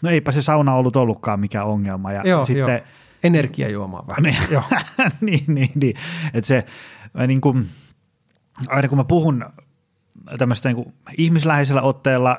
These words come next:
Speaker 1: niin mä aina puhun, että et, et jos, jos sä haluat miettiä, mikä on ideaalitilanne, niin sit se on se, että, että, ää, et niinku, että älä ota illalla olutta. Öö,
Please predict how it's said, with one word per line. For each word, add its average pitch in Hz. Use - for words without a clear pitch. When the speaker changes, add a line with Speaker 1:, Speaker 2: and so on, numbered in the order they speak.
Speaker 1:
niin 123
mä 123
aina 127
puhun, 135
että 135
et, 117
et 120
jos, 120
jos 131
sä 147
haluat 131
miettiä, 120
mikä 104
on 101
ideaalitilanne, 143
niin 120
sit 131
se 123
on 117
se, 120
että, 107
että, 107
ää, 107
et 107
niinku, 110
että 110
älä 127
ota 95
illalla 95
olutta. 123
Öö, 113